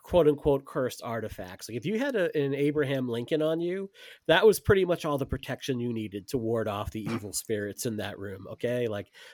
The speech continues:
the power of Honest Abe kept the evil away, apparently, if you got the nickel tour. Um, so the whole idea of them keeping the room under lock and key is kinda laughable. Um, the other part of it, in terms of the movie universe,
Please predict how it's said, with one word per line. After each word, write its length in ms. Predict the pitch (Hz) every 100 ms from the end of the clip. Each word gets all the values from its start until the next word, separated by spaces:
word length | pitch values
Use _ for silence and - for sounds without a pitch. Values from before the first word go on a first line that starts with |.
| -
the 80 |
power 440 | 139 156 165 160 151
of 140 | 131
Honest 340 | 135 127 123 -
Abe 280 | 110 107 101
kept 340 | - 123 _ -
the 80 | 135
evil 340 | 123 113 113
away, 260 | 107 107 104
apparently, 520 | 98 117 104 101 101
if 60 | 98
you 100 | 107
got 200 | 110 -
the 60 |
nickel 280 | 104 104 104
tour. 380 | - 107 78 76 - - - -
Um, 340 | 135 131 135
so 240 | 147 196 170
the 160 | 165
whole 220 | 151 190
idea 420 | 190 190 147 143 143
of 140 | 139
them 200 | 120 127
keeping 380 | 131 151 135 135
the 100 | 120
room 280 | 113 117 117
under 220 | 113 110
lock 320 | 110 104 107
and 160 | 113 110
key 320 | - 123 120
is 140 | 107 - -
kinda 200 | 104 101
laughable. 640 | 87 - - 147 175 180 _ - _ -
Um, 420 | 147 143 135 127 127 _ _
the 140 | 165 156
other 200 | 226 254
part 320 | - 160 139
of 80 | 131
it, 200 | 131 -
in 240 | 143 135
terms 320 | 139 - 175 151
of 100 | 143
the 80 |
movie 400 | 139 147 165 165
universe, 880 | 165 120 117 104 101 87 - - -